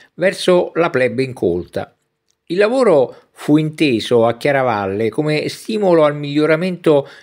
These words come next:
delle condizioni di vita e ciò portò il successo dell'abbazia, perché in tal modo fu legata alle fortune del libero comune.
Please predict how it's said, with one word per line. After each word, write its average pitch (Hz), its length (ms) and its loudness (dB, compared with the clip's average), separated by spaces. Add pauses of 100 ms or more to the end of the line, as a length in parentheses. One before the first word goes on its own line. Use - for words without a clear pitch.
delle 143 220 -2
condizioni 151 640 -2
di 147 100 -2
vita 127 480 -4 (320)
e 120 140 -10
ciò 175 420 0
portò 120 800 0
il 117 160 -8
successo 127 560 -4
dell'abbazia, 123 720 0 (400)
perché 120 280 -4
in 120 100 -2
tal 180 160 -2
modo 160 380 2
fu 123 160 -4
legata 120 580 0
alle 117 180 -2
fortune 113 680 -4 (280)
del 123 160 -6
libero 123 340 0
comune. 139 520 -2